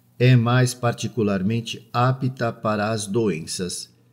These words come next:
E eis como nossos bons espíritos procedem para nos mostrar o mal e o remédio. Tomo um exemplo ao acaso.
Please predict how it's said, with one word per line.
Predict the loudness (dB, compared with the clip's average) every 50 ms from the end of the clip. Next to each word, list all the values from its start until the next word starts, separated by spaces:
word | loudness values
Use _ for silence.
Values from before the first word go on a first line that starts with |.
| _ _ _ _ _ _ _ _ 4
E | 4 4 4 4 2
eis | 0 2 2 2 0 -2 -4
como | 2 4 6 8 8 8 8 8 6
nossos | 6 4 2 -2 -2 -4 -4 -4 -6 -4
bons | -4 -4 -2 -2 -2 -2 -2
espíritos | -2 -4 -4 -2 0 2 4 4 2 2 0 -2 -2 -4
procedem | -4 -2 -2 -2 -2 -2 -4 -2 -2 0 0 0 -2 -2 -2 -2 -4 -8 -18 -20 _ _ _ _ _ _ _ _ _ _
para | 2 4 6 6 6 6 4 2 2 2
nos | 2 4 6 4 4 4 2
mostrar | 2 2 2 0 -2 -2 -2 0 0 2 2 2 2
o | 2 2
mal | 2 2 4 4 2 2 2 0
e | -4 -2 0 2
o | 2 2
remédio. | 2 2 2 2 2 2 0 0 -2 -6 -10 -12 -16 -16 -18 -18 _ _ _ _ _ _ _ _ _ _ _ _ _ _ _ _ _ _ 4
Tomo | 6 6 8 8 6 4 4 4 4 4 4 4 2 0 0 2
um | 4 6 6 6 6 4
exemplo | 4 4 2 2 4 4 6 6 4 4 4 4 4 4 2
ao | 0 0 0
acaso. | 0 -2 -4 -4 -6 -6 -6 -6 -8 -8 -8 -8 -10 -10